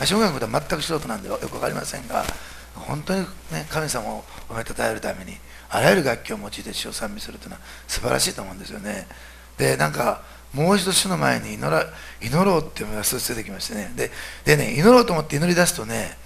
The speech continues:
信仰が湧くんですよね。あ、御心にかなってるから、必ず神様くださるぞって。で、どこかと競争するとかってことじゃない。純粋に主を礼拝するために、ね、そして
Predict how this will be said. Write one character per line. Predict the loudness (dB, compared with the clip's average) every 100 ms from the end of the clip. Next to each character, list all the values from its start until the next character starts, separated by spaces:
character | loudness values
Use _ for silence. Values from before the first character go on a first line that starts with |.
| -16 -12 4
信 | 6 6
仰 | 4
が | 4
湧 |
く | 2
ん | -2
で |
す | -4
よ | -6
ね。 | -8 -8 0
あ、 | 0 0
御 |
心 | -2 2 2
に | 2
か | 2
な | 2
っ | 2
て | -4
る | -2
か | -4
ら、 | -4 -8 -16 -16 -6
必 | -2 2 2
ず | 2
神 | 2 0
様 | 0
く | -2
だ | -2
さ | -2
る | -4
ぞ | -6
っ |
て。 | -10 -12 -12 -14 -16 -18 -20 -20 -8
で、 | 0
ど | 4
こ | 4
か | 6
と | 4 2
競 | 2
争 | 2 2
す | 0
る | 0
と | -2
か |
っ | -4
て | -4
こ | 0
と |
じ | 2
ゃ |
な | 2 0
い。 | -2 -8 -10 -12 -2
純 | 6 8
粋 | 10 10 10
に | 6
主 | 6 8
を |
礼 | 6
拝 | 6 4
す | 2
る | 0
た | -2
め | 0
に、 | -2 -4 -6 -12 -18 -18 -18 -8
ね、 | -6
そ | 0
し | 2
て | 6 6 4